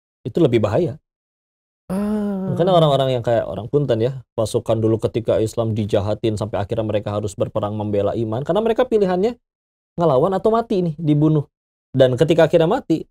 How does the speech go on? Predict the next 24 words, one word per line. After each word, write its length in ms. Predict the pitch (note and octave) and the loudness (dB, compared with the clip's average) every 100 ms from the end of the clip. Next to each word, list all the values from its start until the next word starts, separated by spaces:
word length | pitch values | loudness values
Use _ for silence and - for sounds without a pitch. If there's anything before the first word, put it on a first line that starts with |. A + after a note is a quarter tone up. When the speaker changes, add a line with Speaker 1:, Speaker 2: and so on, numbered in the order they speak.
| _ | _
Speaker 1:
pa-, 140 | D#3+ | 0
ketika 380 | D3+ D#3+ D3+ D3+ | 0 0 0 -2
pasukan 500 | - D3 - D3 D3 | -4 -4 -2 -2 -2
lain 440 | C#3+ C3+ C3+ C3+ B2+ | 0 0 0 -2 -4
takut 420 | C#3+ - - C3 | -6 -2 -4 -4
sama 240 | - A#2+ | -4 -4
mati, 460 | A#2 G2+ - D3+ E3+ _ _ _ | -4 -6 -6 -6 -6 _ _ _
mereka 400 | D3 C#3+ C3 F#3 | 0 2 2 2
milih 480 | G3+ A#3 A#3 A#3 G#3 | 2 6 6 6 4
mati. 560 | A3 D#4 - F3+ F3 - - _ _ _ _ _ _ - | 2 0 0 -2 -2 -12 -20 _ _ _ _ _ _ -12
Speaker 2:
Oke. 320 | F3+ - D#3+ | -12 -10 -8
Speaker 1:
Kenapa 280 | D3+ D3 D3 | -2 2 2
dulu 180 | C#3+ C3 | 2 2
Islam 320 | B2+ C3 B2+ | 0 -2 -2
bisa 180 | A#2+ B2 | 0 0
menang 380 | B2 A#2 A#2 | -2 -4 -4
dan 100 | A2 | -2
besar 300 | G#2+ A2 A2+ G#2+ | -2 -4 -6 -6
ber-, 220 | G#2+ G#2 | -6 -8
dan 160 | G2+ | -10
berjaya? 500 | A2 G#2+ G#2 - - D#3 | -8 -8 -8 -10 -12 0
Speaker 2:
Kok 160 | A3+ | 2
kalau 200 | - A#3+ | 4 4
kayak, 320 | A#3 D3 - | 4 0 -2